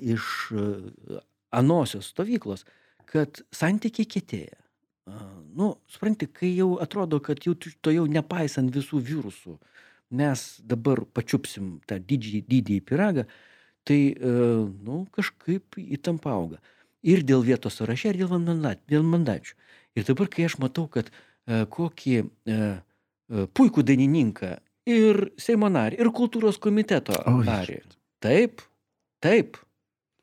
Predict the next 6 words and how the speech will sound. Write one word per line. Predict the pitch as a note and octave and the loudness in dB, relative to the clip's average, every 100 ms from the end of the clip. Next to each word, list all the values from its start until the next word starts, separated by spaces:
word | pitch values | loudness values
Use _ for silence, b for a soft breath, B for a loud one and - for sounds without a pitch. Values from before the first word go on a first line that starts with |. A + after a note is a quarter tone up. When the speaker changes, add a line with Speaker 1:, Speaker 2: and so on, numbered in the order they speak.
| _ _ _ _ - | _ _ _ _ -2
Speaker 1:
Pona | E3+ A3 G#3 E3+ | 2 4 2 -2
Juozapaitį | C#3 E3 - - D#3 F2 A#2 | -6 -6 -8 -10 -12 -8 0
nugrūdo, | C#3 A#3 G#3 C4+ C4+ E3+ G2+ - - _ | 4 6 6 6 6 6 4 0 -2 _
nebijau | E3 G3+ E3 G3 A3+ B3 | 4 4 4 2 2 0
šito | A3+ - G#3 F#3+ | 0 -2 -2 -2
žodžio, | F3+ E3+ D#3 F#2 - | 0 0 0 0 -6